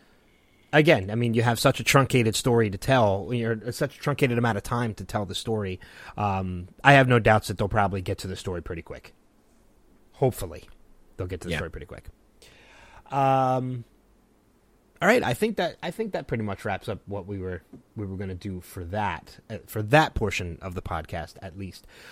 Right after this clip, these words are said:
Speaker 1: Um, before we jump into the next one, obviously, I wanna remind people that we,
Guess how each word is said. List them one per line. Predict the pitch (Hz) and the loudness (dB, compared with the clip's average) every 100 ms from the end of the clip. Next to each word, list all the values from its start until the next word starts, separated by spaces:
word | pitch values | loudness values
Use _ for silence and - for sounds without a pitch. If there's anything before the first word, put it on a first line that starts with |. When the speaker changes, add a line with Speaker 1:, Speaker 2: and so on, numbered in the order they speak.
| - - | -20 -2
Speaker 1:
Um, | 120 120 117 117 110 104 _ | 4 4 4 2 -2 -6 _
before | 139 175 | 4 12
we | 196 | 12
jump | 180 175 | 12 8
into | 156 | 4
the | 147 | 0
next | 139 139 147 | 0 0 2
one, | 135 | 4
obviously, | 123 131 131 135 | 4 2 2 2
I | |
wanna | 120 131 | 2 4
remind | 123 120 117 120 | 4 4 2 2
people | 127 117 110 104 - | 0 2 2 0 -6
that | 117 120 110 | -2 0 0
we, | 110 113 120 120 120 117 117 113 110 | -4 -2 0 2 2 2 0 -2 -6